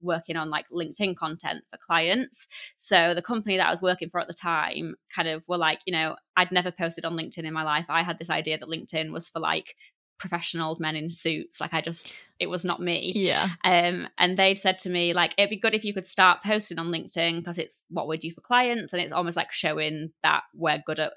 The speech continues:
Speaker 1: the service we're offering." So I was like, "Yeah,
Speaker 2: Mm-hmm.
Speaker 1: okay, I can do that." Um, and I did a post about,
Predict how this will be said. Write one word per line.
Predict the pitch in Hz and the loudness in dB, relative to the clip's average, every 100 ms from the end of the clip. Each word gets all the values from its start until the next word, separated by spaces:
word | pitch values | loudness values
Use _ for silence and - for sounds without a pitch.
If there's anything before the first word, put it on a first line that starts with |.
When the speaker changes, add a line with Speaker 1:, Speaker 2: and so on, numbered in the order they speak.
| - | -10
Speaker 1:
the | |
service | 165 160 156 170 | -4 -2 -2 -4
we're | 165 165 | -2 -2
offering." | 165 175 208 262 | -2 -4 -2 -2
So | 185 | -2
I | |
was | 208 | 0
like, | 196 | 2
"Yeah, | 208 185 | 2 0
Speaker 2:
Mm-hmm. | 202 | 0
Speaker 1:
okay, | 196 | 0
I | |
can | 202 196 | 0 -2
do | 170 165 | -2 2
that." | 165 185 - - - - - | 4 4 0 -16 -16 -18 -2
Um, | 190 185 175 170 - | 4 4 4 0 -4
and | 180 | 0
I | 175 170 | 2 0
did | 190 208 | -2 -4
a | |
post | - 185 175 170 - - | 0 2 2 0 -8 -6
about, | 170 160 160 151 160 | -4 -2 0 0 0